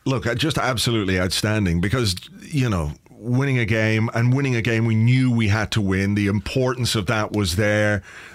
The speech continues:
Um, the, the fact that we'd sort of overcome this displeasure, disenchantment with the referee.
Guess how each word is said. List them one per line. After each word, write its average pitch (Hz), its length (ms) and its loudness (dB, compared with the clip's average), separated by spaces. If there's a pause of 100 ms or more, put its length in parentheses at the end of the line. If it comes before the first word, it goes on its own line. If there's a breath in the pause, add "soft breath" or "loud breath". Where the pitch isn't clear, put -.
Um, 98 760 2
the, 104 200 -4
the 98 180 -4
fact 135 260 -2
that 120 80 0
we'd 110 180 -2
sort 120 140 0
of 110 160 0
overcome 117 720 2
this 107 220 -2
displeasure, 117 580 0
disenchantment 110 680 0
with 104 100 -2
the 104 100 0
referee. 107 800 0